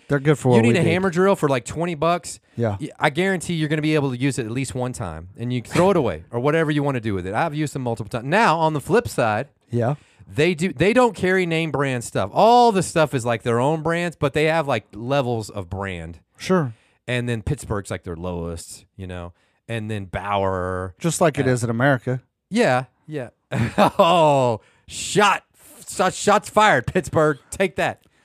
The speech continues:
Speaker 2: So, uh, Detroit. I think <laughs> Detroit is maybe one of 'em. I don't know. Uh, Icon is, like, and their Icon tools,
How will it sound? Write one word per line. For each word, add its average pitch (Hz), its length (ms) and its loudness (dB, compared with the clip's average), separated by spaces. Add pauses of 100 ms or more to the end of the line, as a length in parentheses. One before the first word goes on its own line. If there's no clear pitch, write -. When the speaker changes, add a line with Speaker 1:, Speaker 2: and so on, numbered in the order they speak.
(500)
Speaker 2:
So, 202 680 4
uh, 139 240 4
Detroit. 113 640 -4 (260)
I 135 80 -2
think 123 300 -4
<laughs> - 0 -
Detroit - 720 0
is 165 260 -8 (360)
maybe 160 260 0
one 160 180 -2
of 165 100 -4
'em. 143 80 -12
I 123 120 -4
don't 120 140 -4
know. 98 100 -6 (340)
Uh, 139 400 2
Icon 120 760 -2
is, 101 160 -12
like, 107 180 -6 (400)
and 151 140 -4
their 220 140 4
Icon 185 520 0
tools, 190 460 -2